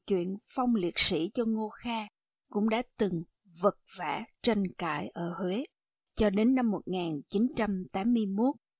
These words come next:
vượt qua các lời phản bác, ông Ngô Kha mới được phong tặng liệt sĩ. Có thể thấy cách chú trọng dựng một không khí riêng Ngô Kha trong phim là một phần để làm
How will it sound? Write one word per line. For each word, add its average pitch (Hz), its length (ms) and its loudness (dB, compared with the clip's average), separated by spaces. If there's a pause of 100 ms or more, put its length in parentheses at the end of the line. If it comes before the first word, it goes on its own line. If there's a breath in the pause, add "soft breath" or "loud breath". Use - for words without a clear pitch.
(400)
vượt 208 280 2
qua 220 260 -2
các 277 260 -8
lời 175 300 0 (180)
phản 175 280 -4
bác, 262 220 -4 (560)
ông 208 360 -2
Ngô 202 240 -4
Kha 202 280 -8 (160)
mới 226 220 2
được 202 220 0 (140)
phong 196 280 -4
tặng 165 300 -6
liệt 170 240 -4
sĩ. 143 420 -2 (880)
Có 302 100 4
thể 220 320 2
thấy 247 340 -2 (100)
cách 311 200 -2
chú 311 160 4 (100)
trọng 175 380 0
dựng 180 380 2
một 185 120 -4
không 240 400 -2
khí 262 340 0 (180)
riêng 226 420 2
Ngô 226 200 2
Kha 220 400 -4 (100)
trong 214 160 -2 (100)
phim 226 200 2 (520)
là 233 140 2
một 208 240 0 (120)
phần 196 300 0
để 180 160 0
làm 208 300 -2